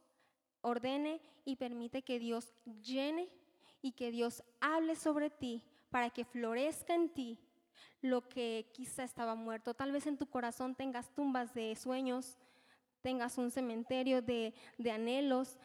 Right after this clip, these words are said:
de planes, pero Dios puede traer vida. Hay un pasaje en la Biblia cuando está Jesús con Pedro y su, los demás, este, que eran pescadores. Jesús llega con ellos y les,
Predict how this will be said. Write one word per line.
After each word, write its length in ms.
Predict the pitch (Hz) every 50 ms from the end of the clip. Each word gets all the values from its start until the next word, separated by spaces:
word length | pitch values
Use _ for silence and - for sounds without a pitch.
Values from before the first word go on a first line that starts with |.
| - -
de 120 | 233 226 220
planes, 720 | - - 254 254 254 277 269 254 247 254 240 - - - - - - - - _
pero 220 | 269 254 247 247
Dios 220 | 240 269 269 -
puede 240 | - - 277 277 277
traer 440 | 277 285 262 254 247 254 247 254 254
vida. 400 | 214 220 247 262 262 254 233 214 220 - - - - - - _ _ _ - - - -
Hay 180 | 277 277 277 302
un 80 | 302
pasaje 540 | 302 311 302 - 302 277 277 285 277 302 294
en 60 | 285
la 120 | 277 254 254
Biblia 320 | 262 262 254 269 269 262
cuando 280 | 262 269 262 254 240 247
está 260 | 247 - - 254 247
Jesús 400 | 262 262 254 - - 262 254 -
con 240 | - 247 247 247 247
Pedro 460 | - 254 254 254 254 262 262 277 277 - - - - - _
y 200 | - 262 240 240
su, 220 | 233 - - 247 247
los 180 | 247 240 233
demás, 460 | 233 240 240 240 240 240 247 247 -
este, 380 | 254 269 254 - - - 240 233
que 140 | - 254 240
eran 180 | 240 240 247
pescadores. 840 | 247 262 247 247 - - 233 233 233 233 226 233 247 247 - - - - - - - - - - - _ _ -
Jesús 360 | - 262 254 - 294 285 294
llega 280 | - 311 311 320 339
con 200 | 339 339 339 330
ellos 380 | 320 311 311 285 311 302 302 -
y 120 | - 285 269
les, 180 | 262 254 247